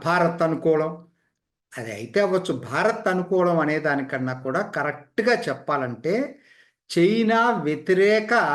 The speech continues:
ఇరుసుగా అపాయింట్‌మెంట్స్ జరిగినాయి అని చెప్పండి. కానీ అది ఒక పార్టే, మీరు దాన్ని అర్ధసత్యం అది. అది కాదండి, ప్రధానమైనది అది కాదు.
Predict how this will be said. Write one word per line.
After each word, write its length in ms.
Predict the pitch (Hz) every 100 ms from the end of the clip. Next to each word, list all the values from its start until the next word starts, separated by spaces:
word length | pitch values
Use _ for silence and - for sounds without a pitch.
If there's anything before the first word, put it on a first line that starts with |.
| 170 202 - - _
ఇరుసుగా 760 | 139 156 190 214 214 208 175 208
అపాయింట్‌మెంట్స్ 760 | 285 180 185 170 135 160 156
జరిగినాయి 360 | 170 131 135 147
అని 100 | 160
చెప్పండి. 440 | 120 - 110 - _ _ _ _ _ _ _ _ _ _ _ -
కానీ 200 | 220 277
అది 280 | - - 208
ఒక 280 | 165 165
పార్టే, 800 | 240 254 254 254 - 208 - - _ _ _ _ _
మీరు 380 | 170 220 220 165
దాన్ని 760 | 175 190 190 180 180 240 247 - -
అర్ధసత్యం 640 | 156 160 240 240 - 151 117
అది. 260 | 101 - _ _ _ _ _ _ _ _ - -
అది 260 | 175 208 -
కాదండి, 500 | 160 180 240 175 123
ప్రధానమైనది 960 | - - - 220 262 262 240 233 190
అది 120 | 151
కాదు. 420 | 135 120 117 113